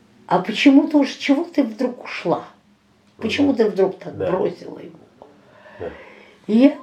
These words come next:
Speaker 1: начала пот-, э, попыталась ему по-честному
Speaker 2: Да.
Speaker 1: объяснить. И он сказал: "Понимаете, в чём дело? Яша славный очень малый, но он, он, он с-, значительно слабее, чем я.
Speaker 2: Ага.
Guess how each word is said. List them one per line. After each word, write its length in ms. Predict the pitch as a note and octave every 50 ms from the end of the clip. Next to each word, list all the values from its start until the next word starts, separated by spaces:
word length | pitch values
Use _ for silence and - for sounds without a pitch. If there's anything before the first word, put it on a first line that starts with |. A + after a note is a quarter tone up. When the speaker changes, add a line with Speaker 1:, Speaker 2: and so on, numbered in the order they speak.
| -
Speaker 1:
начала 600 | C4+ B3+ A#3 G#3+ - - A#3+ A3+ A3 A#3+ A#3 - - _ -
пот-, 180 | G3 F#3+ -
э, 200 | C4 A#3 - A#3+ - - _ - -
попыталась 480 | - F3+ F3+ G#3 - A#3 A#3 A3+ G#3+ -
ему 120 | G#3 G3+ F3+
по-честному 800 | - A3 G3+ G3+ - D#4 C#4+ - - A3+ G3+ F#3+ G3 G3 G3 - _ _
Speaker 2:
Да. 220 | - G2 F#2+ - - - - - - - - - _ -
Speaker 1:
объяснить. 560 | A#3 A3+ B3 C4+ B3+ - - G3+ D#3 C3 - - -
И 100 | G3 F#3+
он 80 | G3+ G3
сказал: 400 | G3 - G#3+ G3+ G#3 G3+ G3 F#3+ - -
"Понимаете, 360 | B3 C4 B3+ B3 A#3 A#3 -
в 40 | -
чём 220 | - A3 G#3 G#3
дело? 360 | G3+ G#3 G3 F#3+ F#3+ F#3+ F#3+ - - - - - - - - - - - - - - - - - _ _ _ - - - _ _ _
Яша 680 | G#3 - C#4+ D4+ D4+ - - - A#3 G#3+ - - - -
славный 540 | - - - - C#4 C4+ D#4+ E4 C#4+ B3 A#3
очень 220 | A#3 A3+ - A3+ A3+
малый, 400 | A3 G#3+ G#3 G3 F#3 E3+ - - - - - - - _ _ _
но 280 | A3+ A#3+ C4 C4+ C#4 C#4+
он, 300 | C#4 C#4+ C4+ B3 - - - _ _ _ _ _ _ _ _ _ _ - - - _ _ _ -
он, 240 | A#3+ B3+ - C4
он 220 | D#4 D4+ - - -
с-, 160 | - - - -
значительно 420 | A3+ A3+ A#3 B3 C#4+ A#3+ B3+ B3+
слабее, 360 | A#3 B3 A#3+ A#3 A#3 A#3+ A#3+
чем 200 | A#3 - B3 A3+ G#3
я. 240 | G3+ G3+ G3 - - - - _ _ _ _ _ _ _
Speaker 2:
Ага. 280 | - - - - F2+